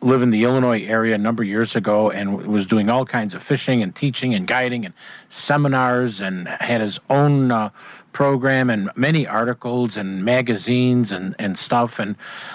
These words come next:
uh, decided to do what he wanted to do most up in Wisconsin there, and he's doing it quite well because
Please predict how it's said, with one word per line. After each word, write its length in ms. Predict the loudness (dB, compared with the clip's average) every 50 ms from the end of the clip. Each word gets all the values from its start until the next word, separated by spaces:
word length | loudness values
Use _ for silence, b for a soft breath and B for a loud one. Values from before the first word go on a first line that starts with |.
| B B
uh, 420 | 0 0 2 2 0 -2 -4 -6 -8 -8
decided 520 | -6 -4 -4 0 0 2 2 2 0 -2 -2
to 420 | 0 0 2 2 2 0 -2 -6 -10 _ _ _ _ _ _ _ _ _ -12 -10 -6
do 160 | 0 2 2 2
what 140 | 4 2
he 60 | 2 2
wanted 340 | 4 4 4 4 2 2
to 80 | 2 2
do 240 | 2 2 4 4 6
most 440 | 6 4 4 2 0 -2 -2 -2 -2
up 160 | -2 -2 0
in 100 | -2 0
Wisconsin 640 | 0 -2 -2 -2 0 0 0 0 -2 -2 0 0 0
there, 260 | 2 2 2 2 2
and 220 | 0 -2 -4 -4
he's 260 | -4 -4 -4 -4 -4
doing 280 | 0 0 2 2 2 2
it 120 | 0 0
quite 320 | -2 0 0 2 2 2 0
well 280 | 0 0 2 2 0
because 420 | 0 -2 -4 -2 0 0 0 0